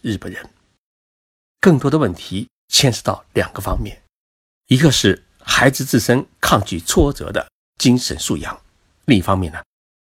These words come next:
也反映出中国留学生低龄化所带来的种种问题。作为一位老一代的留日学生，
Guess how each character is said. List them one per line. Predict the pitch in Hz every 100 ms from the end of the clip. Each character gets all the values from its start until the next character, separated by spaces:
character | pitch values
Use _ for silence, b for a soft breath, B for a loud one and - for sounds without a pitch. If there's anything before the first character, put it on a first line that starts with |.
| _
也 | 123
反 | - 87
映 | 90
出 | - 104 - _ _ _ _
中 | - 147 147 147
国 | - 98
留 | 101
学 | 107 101
生 | 110 117 -
低 | 127
龄 | 110
化 | 117 107 95
所 | - 87 92
带 | - 90
来 | 85
的 | 95 - _ -
种 | - 87 143
种 | -
问 | 107 -
题。 | - - _ _ _ _ _ _ _ _ -
作 | 160
为 | 127 110
一 |
位 | 113 107 107 _ -
老 | 110 87
一 | 113
代 | 143
的 | 101 82 87 - -
留 | 104 110
日 | 107
学 | - 80
生， | 95 92